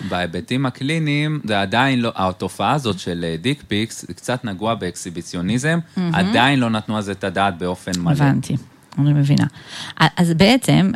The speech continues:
Speaker 2: מה, מה שאנחנו כאן, אה, ככה, חשוב לי בעצם שככה ש-, שנאמר, ש-, אמ, באמת, אנשים, אתה יודע, רציתי להגיד אנשים, ואז רציתי להגיד נשים,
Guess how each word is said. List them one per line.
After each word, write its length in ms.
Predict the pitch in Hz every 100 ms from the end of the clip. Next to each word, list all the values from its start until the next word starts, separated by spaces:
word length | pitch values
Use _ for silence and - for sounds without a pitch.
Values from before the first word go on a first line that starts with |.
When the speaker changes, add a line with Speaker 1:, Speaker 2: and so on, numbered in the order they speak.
| - - -
Speaker 2:
מה, 140 | 156 -
מה 120 | 165
שאנחנו 340 | 160 151 147 -
כאן, 240 | 147 139
אה, 100 | 135
ככה, 460 | 131 - 139 131 - -
חשוב 280 | 135 175
לי 60 | 165
בעצם 200 | 143 -
שככה 300 | - - 151
ש-, 120 | - - - - - - -
שנאמר, 600 | - 143 151 240 214 226 247 - - -
ש-, 240 | - - 147 147 - -
אמ, 760 | 156 160 147 147 147 147 151 147 - _ - - - - - - - - _ -
באמת, 220 | 202 240
אנשים, 460 | 175 151 - 269 254 - - _ _ _ - - - - _
אתה 80 | -
יודע, 160 | - 147
רציתי 200 | 170 185
להגיד 200 | 151 170 -
אנשים, 420 | 135 135 226 247
ואז 180 | 151 -
רציתי 180 | -
להגיד 220 | 170 156 151
נשים, 500 | 139 - 202 262